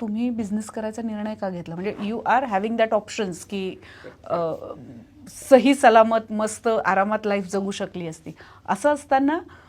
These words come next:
परत येऊन, अ, अशा पद्धतीने, आणि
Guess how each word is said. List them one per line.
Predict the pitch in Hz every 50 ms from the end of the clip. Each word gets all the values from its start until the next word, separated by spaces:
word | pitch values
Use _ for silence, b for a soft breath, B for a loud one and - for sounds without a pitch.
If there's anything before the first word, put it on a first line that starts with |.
| B B _ _ -
परत | 226 220 233 240 247
येऊन, | 247 247 247 247 254 254 262 254 254 262 - - _ - - -
अ, | - - - - - - - _ -
अशा | 208 208 - 254
पद्धतीने, | 247 254 247 214 214 196 214 190 185
आणि | 180 208 202